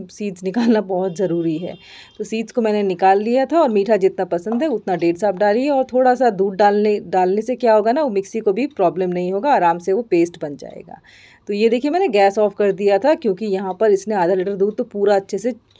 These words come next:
खींच लिया था। तो वापस से मैंने फ्रिज से फटाफट एक लीटर दूध निकाला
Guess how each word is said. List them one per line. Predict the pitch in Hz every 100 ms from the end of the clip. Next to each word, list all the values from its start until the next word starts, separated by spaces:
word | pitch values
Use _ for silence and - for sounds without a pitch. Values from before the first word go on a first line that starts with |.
| _ _ _
खींच | 220 208
लिया | 180 160 147
था। | 156 175 - - _ 196
तो |
वापस | 196 196 214
से | 220
मैंने | 208 214
फ्रिज | 208 196
से | - 214
फटाफट | 196 185 185 202
एक | 190 185
लीटर | 185 190
दूध | 180 196 180
निकाला | 175 190 269